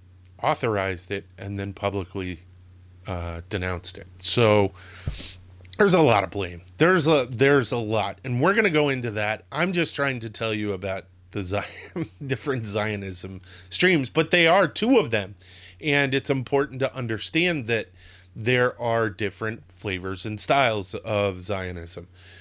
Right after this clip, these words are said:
Um, the next one is, wow, go from that to this, religious Zionism. Now, religious Zionism,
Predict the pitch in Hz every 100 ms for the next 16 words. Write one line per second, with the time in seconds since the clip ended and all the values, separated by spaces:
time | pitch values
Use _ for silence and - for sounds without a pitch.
0 | - - 98 95 95 95 95 - - -
1 | - - - - - 151 202 - 202 202
2 | 196 - 160 151 143 123 - - - -
3 | 151 107 - - - 135 131 123 117 131
4 | - 107 113 117 - - 117 123 117 117
5 | 139 127 113 - - 104 98 95 87 104
6 | 98 113 127 131 156 240 311 220 175 160
7 | 147 143 131 131 123